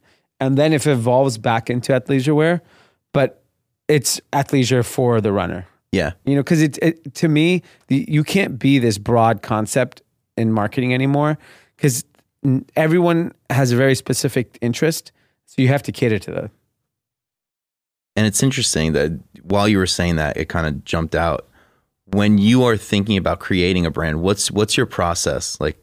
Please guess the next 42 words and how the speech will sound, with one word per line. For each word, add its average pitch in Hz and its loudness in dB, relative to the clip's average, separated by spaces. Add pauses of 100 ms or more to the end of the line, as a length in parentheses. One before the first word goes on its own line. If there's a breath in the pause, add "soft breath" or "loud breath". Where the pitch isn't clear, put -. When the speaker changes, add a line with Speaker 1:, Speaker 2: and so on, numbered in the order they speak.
(160)
Speaker 2:
do 95 -2
you 95 2
lock 82 -2
yourself 80 -4
in 80 -6
a 78 -4
room 120 2
and 87 0
you 82 0
have 82 -2
an 71 -6
industry 127 0
that 113 2
you 92 2
wanna 104 2
kinda 98 0
tackle? 95 -2
Or 85 0 (340 loud breath)
what, 104 0
how, 123 0
how 107 2
do 123 0
you 104 2 (320 soft breath)
go, 95 2
"Aha, 95 0 (260 soft breath)
this 113 0
is 104 -2
the 104 2
next - -2 (800)
slot 90 0
in 92 0
the 87 0
five 90 -4
four 78 -2
portfolio"? 78 -2 (360)
Speaker 1:
So 160 2
I 151 2
think 180 -2
a 175 2
lot 127 2
of 135 2
it, 143 0